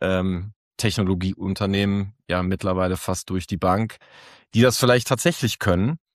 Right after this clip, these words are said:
mittlerweile. Ähm, eine Entwicklung, die auch schon lange absehbar war, über die man sich oft, ähm, entlang der Strecke, ja,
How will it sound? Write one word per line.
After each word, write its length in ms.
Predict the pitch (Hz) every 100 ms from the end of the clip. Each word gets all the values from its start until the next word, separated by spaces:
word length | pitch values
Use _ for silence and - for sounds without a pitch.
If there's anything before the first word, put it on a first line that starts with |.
| -
mittlerweile. 760 | 92 - 98 90 87 90 151 185 _ _ _ _ _ _ _ _ _ 90
Ähm, 320 | 95 95 95
eine 200 | 98 98
Entwicklung, 440 | 101 107 - 104
die 160 | 95 107
auch 160 | 101
schon 320 | - 104 101 98
lange 340 | - 95 104 101
absehbar 580 | - - 95 80 82 78
war, 340 | 78 90 117 - - - - - - - _
über 180 | - 104
die 120 | 107
man 160 | 110 110
sich 220 | 107 -
oft, 480 | 113 113 - - 117
ähm, 420 | 110 107 107 101 - - _ _ -
entlang 400 | 101 101 101 110
der 180 | 107 98
Strecke, 800 | - - 107 110 117 110 107 107 - - -
ja, 400 | - 101 113